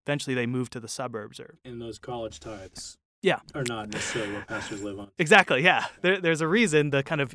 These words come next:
Speaker 1: youth pastor, college pastor not making any, enough, um, is a big, big problem. So, uh,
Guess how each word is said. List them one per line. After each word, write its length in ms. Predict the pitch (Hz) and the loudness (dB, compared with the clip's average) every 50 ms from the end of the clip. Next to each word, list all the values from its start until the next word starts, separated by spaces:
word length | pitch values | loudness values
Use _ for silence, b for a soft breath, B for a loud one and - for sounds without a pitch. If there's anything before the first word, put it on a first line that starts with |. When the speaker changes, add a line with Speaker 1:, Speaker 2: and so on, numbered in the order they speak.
| - - | -8 -6
Speaker 1:
youth 260 | 147 160 160 - - | -2 -2 -2 -2 0
pastor, 500 | - 170 156 147 - - - 170 151 143 | 4 4 4 4 4 0 0 2 2 2
college 340 | 143 - 160 156 147 139 - | 2 4 6 6 6 4 2
pastor 320 | - 156 143 - - 151 | 0 0 0 0 -2 -4
not 180 | 143 135 135 139 | -2 -2 -2 -2
making 500 | 135 135 135 - 139 131 131 131 123 - _ _ _ _ | -2 -4 -4 -2 -2 0 0 -2 -2 -6 _ _ _ _
any, 260 | 147 143 151 156 135 - - | -4 -2 -2 -2 -4 -4 -4
enough, 460 | 147 135 131 143 143 131 135 135 - B B B B B B B B B | -4 -2 0 2 4 4 2 2 -2 B B B B B B B B B
um, 400 | 139 135 131 127 123 123 123 139 | 0 2 4 4 4 2 0 -2
is 140 | 147 139 131 | -4 -4 -2
a 20 | |
big, 240 | 123 143 131 120 117 - _ _ _ - | -2 -2 -2 -2 -4 -12 _ _ _ -10
big 180 | 120 104 - | -10 -10 -10
problem. 520 | - - - 135 120 120 113 110 101 90 - _ _ | -16 -8 -4 -2 0 0 0 -2 -6 -8 -10 _ _
So, 300 | - - 175 156 139 117 - _ _ _ _ _ _ _ _ _ _ _ _ - _ - - - | -2 2 4 4 4 2 -4 _ _ _ _ _ _ _ _ _ _ _ _ -20 _ -16 -4 0
uh, 220 | 151 139 127 113 | 2 2 2 2